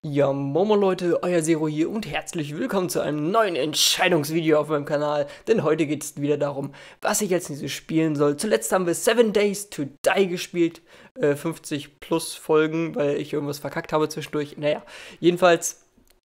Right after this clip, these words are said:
vorab nochmal, wenn ihr auch mal ein Spiel in die Runde werfen wollt, denn, äh, ich nehme das Ganze ja immer von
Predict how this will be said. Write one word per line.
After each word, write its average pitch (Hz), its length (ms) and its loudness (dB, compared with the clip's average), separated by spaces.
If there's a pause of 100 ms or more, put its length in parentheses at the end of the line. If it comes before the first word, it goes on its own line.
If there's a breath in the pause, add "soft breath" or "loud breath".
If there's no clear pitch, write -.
(320)
vorab - 420 4
nochmal, 165 480 2
wenn 190 160 4
ihr 190 260 0
auch 233 200 6
mal 202 180 4
ein - 160 -2
Spiel 185 300 -6
in 180 100 -4
die 170 60 -2
Runde 170 300 0
werfen 156 320 -2
wollt, 151 360 -2
denn, 147 340 0
äh, 143 340 -4 (100)
ich 139 160 -12
nehme 143 320 -4
das 143 140 -8
Ganze 143 300 -4
ja - 60 -6
immer 139 360 -2
von 139 400 -6